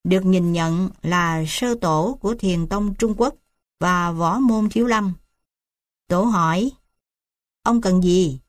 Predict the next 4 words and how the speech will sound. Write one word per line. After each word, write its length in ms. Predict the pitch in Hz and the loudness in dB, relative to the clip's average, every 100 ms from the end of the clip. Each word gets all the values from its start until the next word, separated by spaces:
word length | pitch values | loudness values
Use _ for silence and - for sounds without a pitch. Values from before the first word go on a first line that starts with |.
| _ _ _ _ _ _ _ | _ _ _ _ _ _ _
Thần 280 | - 175 165 | -6 -2 0
Quang 260 | 156 196 196 | 0 0 0
thưa, 440 | 196 202 202 170 147 _ _ _ _ _ _ - | 0 0 0 -2 -6 _ _ _ _ _ _ -4
"Dạ, 560 | 165 160 165 175 185 | -2 0 0 0 -2